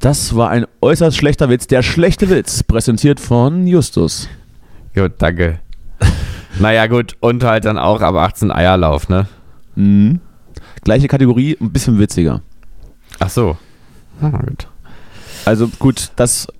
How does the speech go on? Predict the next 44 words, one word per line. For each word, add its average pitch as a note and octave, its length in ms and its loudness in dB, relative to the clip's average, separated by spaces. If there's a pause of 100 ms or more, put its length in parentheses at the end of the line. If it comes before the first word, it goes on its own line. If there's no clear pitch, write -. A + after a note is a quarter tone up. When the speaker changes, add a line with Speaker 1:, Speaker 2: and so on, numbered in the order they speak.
Speaker 1:
ich G#2 140 4
habe A#2+ 120 2
jetzt A2+ 120 -4
keine A2+ 180 0
fünf B2+ 220 -2
zusammengekriegt, G2 500 0
aber, F#2 400 2
ähm, E2+ 400 0 (560)
Speaker 2:
Na, G2+ 100 0
die G2+ 120 2
beiden. E2+ 400 -2 (240)
Du F2+ 100 0
hattest, B2 260 -2
glaub G#2 140 0
ich, G#2 140 -4
jetzt - 240 -8 (160)
Speaker 1:
drei. F2+ 320 2 (240)
Speaker 2:
drei, F2 340 2
ne? F2+ 220 2
Dann F#2+ 240 -2
hatten G2 200 -4
wir G2+ 120 2
zusammen G2 340 0
fünf. - 440 -2 (100)
Wir A#2 100 0
sind C3 120 2
ja C3 80 4
auch - 40 -2
ein A#2+ 80 -8
Team, D3+ 320 2 (420)
ne? D#3+ 200 2 (160)
Wir - 160 0 (120)
sind A#2 200 -4
ja, A2+ 160 0
wir A2 160 0
arbeiten A#2+ 260 -2
ja A#2+ 120 2
nicht A2 180 2
Speaker 1:
Ja. F#2 160 4
Speaker 2:
gegeneinander, D#3+ 400 2
sondern C#3+ 240 2
miteinander. F2 720 0
Füreinander D#2+ 640 2
auch, D#2 160 -2